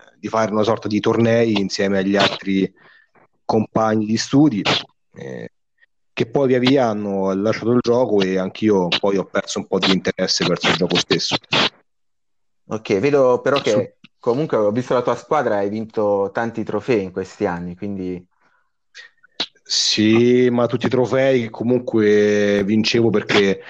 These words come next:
Speaker 1: eh, attraversavo dalla sesta fino all'ottava e poi ritornavo in sesta, insomma, quindi niente di che. Eh, fondamentalmente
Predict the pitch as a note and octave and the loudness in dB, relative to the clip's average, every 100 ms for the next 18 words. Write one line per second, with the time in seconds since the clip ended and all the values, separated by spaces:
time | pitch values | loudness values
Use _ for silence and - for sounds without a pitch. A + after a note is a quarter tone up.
0 | - - C#2 C#2 C2+ B1 C#2 D#2 D#2+ - | -12 -10 -8 -6 -4 -4 -2 0 -2 -2
1 | G#2 G#2+ - G#2+ G#2 G2+ G2+ G#2 G#2 B2 | -2 -2 -2 -2 0 2 2 2 2 0
2 | A#2+ A#2 A2+ G#2 G#2+ G2+ G#2 - A#2+ B2 | 0 -2 -4 -2 0 2 2 0 0 2
3 | C3+ B2+ A2+ A2 - A#2 A2+ A#2+ A#2 G#2+ | 2 2 0 -2 -2 0 2 2 2 0
4 | G#2 G2+ G2+ G2 F#2+ - G#2 F#2+ - F2+ | 0 -2 0 0 -2 -2 0 0 -2 -2
5 | - F2+ F2+ G2 F#2+ F#2 F2 F2 F2 G2+ | 0 0 0 0 0 0 2 0 0 0
6 | G2+ G2 G2 G2+ F#2 - - - - - | -2 0 0 2 0 -2 -20 -18 -18 -20
7 | - - - - C2+ C#2+ C#2+ B1+ C2 B2 | -20 -12 -12 -12 -18 -14 -14 -14 -6 0
8 | B2 B2+ A#2+ B2+ C#3+ C3+ - A2 F#2+ | 2 2 0 0 0 0 0 -2 -4